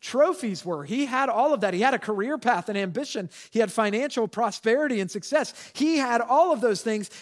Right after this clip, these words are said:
and yet he says, "I consider all of that to be a loss." Why? Well, because of the surpassing value of knowing Jesus Christ,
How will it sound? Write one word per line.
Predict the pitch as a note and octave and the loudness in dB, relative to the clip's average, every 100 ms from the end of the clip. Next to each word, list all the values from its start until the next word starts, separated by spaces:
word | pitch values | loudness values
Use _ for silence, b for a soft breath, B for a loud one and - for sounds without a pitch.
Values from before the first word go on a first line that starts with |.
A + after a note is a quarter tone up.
| B | B
and | A3 | 0
yet | A#3 C#4 G#3 | 2 0 0
he | B3 | -4
says, | A#3+ C#4 C4+ A#3 | -2 0 0 2
"I | A3+ | -2
consider | A3+ A3+ - B3 A3+ | -2 -4 -2 0 4
all | A3 C4+ D#4+ | 6 6 6
of | D4+ D#4 | 4 4
that | C#4+ A3 D3 b b b - | 4 4 -2 b b b -6
to | A3 | -2
be | A#3+ | 2
a | B3 | 4
loss." | A#3 A#3 G3+ - | 6 6 4 0
Why? | F3 G3 A3+ C4+ C4+ _ _ _ _ _ _ _ _ _ _ - | 0 2 2 -2 -6 _ _ _ _ _ _ _ _ _ _ -14
Well, | D#3 | -10
because | F3 F#3+ F3 | -6 -6 -6
of | D#3+ | -8
the | D3+ | -10
surpassing | - C3+ - G3 F#3+ - F#3+ F#3 F3 | -10 -10 -8 -6 -6 -8 -10 -10 -6
value | D#3 D3+ C3 B2+ C3 B2 _ - | -2 -2 -2 -8 -12 -14 _ -12
of | D3 | -10
knowing | D3 D#3 D3 C#3+ | -8 -8 -8 -10
Jesus | D3 C3+ B2 | -12 -12 -14
Christ, | - D3+ A#2+ - - | -14 -12 -12 -12 -20